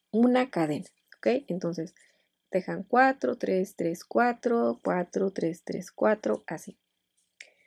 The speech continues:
Bueno, amigas y amigos, aquí ya finalizamos la vuelta. Vamos a tener los últimos puntos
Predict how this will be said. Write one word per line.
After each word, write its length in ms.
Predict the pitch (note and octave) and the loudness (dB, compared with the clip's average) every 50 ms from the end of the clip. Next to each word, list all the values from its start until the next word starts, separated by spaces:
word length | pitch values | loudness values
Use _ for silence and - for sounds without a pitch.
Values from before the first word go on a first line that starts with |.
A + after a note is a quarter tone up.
| _ _ _ _ _ _ | _ _ _ _ _ _
Bueno, 400 | G#3 A3+ A#3+ A3 F#3+ E3+ E3+ F3 | 2 2 4 4 2 0 -2 -4
amigas 360 | F3+ F3+ F3+ F#3 F#3 F#3 F#3+ | -4 -4 -4 -4 -4 -2 0
y 20 | F#3 | 0
amigos, 380 | F#3+ G3 G3 G3 G3+ G#3 - - | 0 2 2 2 2 0 0 -2
aquí 240 | - A3+ A3+ C4+ C#4 | -2 0 2 4 8
ya 120 | C#4+ D4 D4 | 8 8 8
finalizamos 640 | D4+ D#4 D#4 D#4 D#4 C#4+ B3 - A3 G#3 G#3+ A3 A#3 | 6 4 2 2 2 2 2 4 4 4 4 4 4
la 120 | A3+ G3 | 4 4
vuelta. 260 | F#3 F#3+ F3+ F#3 G3+ | 6 4 4 6 6
Vamos 280 | G#3+ A#3 A3+ G#3+ G#3+ - | 6 6 4 2 0 0
a 60 | G#3+ | -2
tener 320 | G#3 - F3 E3 E3 E3 F#3 | -2 -2 -2 -2 -2 -2 -2
los 200 | F3+ F#3 - - | -2 -2 -2 -4
últimos 480 | G3 G3 - G3 G3+ G3+ F3+ E3 - | -4 0 2 2 2 2 0 -2 -6
puntos 640 | - - A#3 C4 C#4 D4 C#4+ - D4 D4+ D4+ - - | -4 0 2 2 2 4 4 4 4 4 4 0 -8